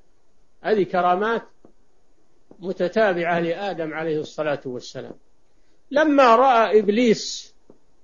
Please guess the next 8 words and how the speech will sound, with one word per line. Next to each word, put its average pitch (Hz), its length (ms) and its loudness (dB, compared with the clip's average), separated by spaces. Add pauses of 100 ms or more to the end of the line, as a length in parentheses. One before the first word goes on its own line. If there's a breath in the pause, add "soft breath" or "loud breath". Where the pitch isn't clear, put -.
(1900)
لما 175 340 2
رأى 220 400 2
إبليس 214 420 -4
هذه 208 320 2
الكرامات 180 800 -2
المتتابعة 170 880 -4
لآدم 202 580 -6
حسده. 117 480 -14